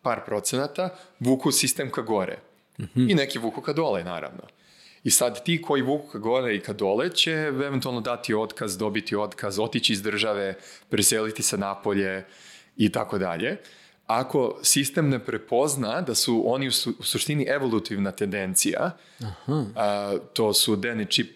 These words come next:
Speaker 1: Heath nazvali bright spots u sistemu. Znači, te svetle tačke koje treba imati metodologiju da se te svetle tačke prepoznaju,
Speaker 2: Hmm.
Speaker 1: da se oglase, da se osnaže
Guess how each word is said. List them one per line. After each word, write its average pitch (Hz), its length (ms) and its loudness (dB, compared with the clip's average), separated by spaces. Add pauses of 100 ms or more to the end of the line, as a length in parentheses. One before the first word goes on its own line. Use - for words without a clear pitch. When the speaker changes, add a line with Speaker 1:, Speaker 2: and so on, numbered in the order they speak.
(140)
Speaker 1:
Heath 113 360 -2
nazvali 104 840 0
bright 107 340 0
spots - 500 0
u 117 60 -8
sistemu. 87 680 -2
Znači, - 320 -6
te 101 140 0
svetle 120 520 0
tačke - 600 -2 (460)
koje 214 240 4
treba 123 540 -2 (300)
imati 131 340 4
metodologiju 113 1120 0
da 110 100 -2
se - 140 2
te 123 180 -6
svetle 127 320 -2
tačke 135 300 -4
prepoznaju, 117 880 0 (540)
Speaker 2:
Hmm. 131 440 0 (360)
Speaker 1:
da 107 240 2
se 107 480 2
oglase, 143 920 0 (120)
da 117 120 0
se 110 260 0
osnaže 135 880 2